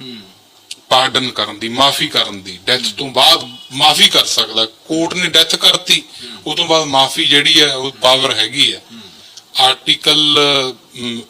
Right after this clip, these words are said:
Speaker 2: ਇੱਕ ਸੌ ਇਕਾਹਠ ਤੇ ਬਹੱਤਰ ਦੇ ਵਿੱਚ ਪਾਵਰ ਹੈਗੀ ਹੈ।
Speaker 1: ਹੂੰ।
Speaker 2: ਸੋ ਕੀ ਹੋਇਆ ਕਿ, ਅਹ,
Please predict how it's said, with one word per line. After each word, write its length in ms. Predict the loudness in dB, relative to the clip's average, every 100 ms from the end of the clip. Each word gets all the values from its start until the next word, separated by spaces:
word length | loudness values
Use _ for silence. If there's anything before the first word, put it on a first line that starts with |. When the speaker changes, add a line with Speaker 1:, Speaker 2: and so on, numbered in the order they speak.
| _ _ _
Speaker 2:
ਇੱਕ 160 | -4 -2
ਸੌ 200 | -2 -2
ਇਕਾਹਠ 440 | 0 2 2 0
ਤੇ 160 | -4 -2
ਬਹੱਤਰ 540 | 0 -2 -2 -2 -2
ਦੇ 120 | -4
ਵਿੱਚ 260 | -6 -6 -6 0
ਪਾਵਰ 320 | 2 2 -2
ਹੈਗੀ 360 | -6 -10 -10
ਹੈ। 60 | -12 -16 -20
Speaker 1:
ਹੂੰ। 160 | -18 -16 -16 -16 -16 -16 -6
Speaker 2:
ਸੋ 240 | -4 -4
ਕੀ 280 | -2 0 0
ਹੋਇਆ 460 | 0 0 0 -2 -6 -18 -20 -20 -20 _ -20 -12 0
ਕਿ, 280 | 2 4 2
ਅਹ, 1120 | 0 -12 -20 -8 -4 0 0 0 -4 -10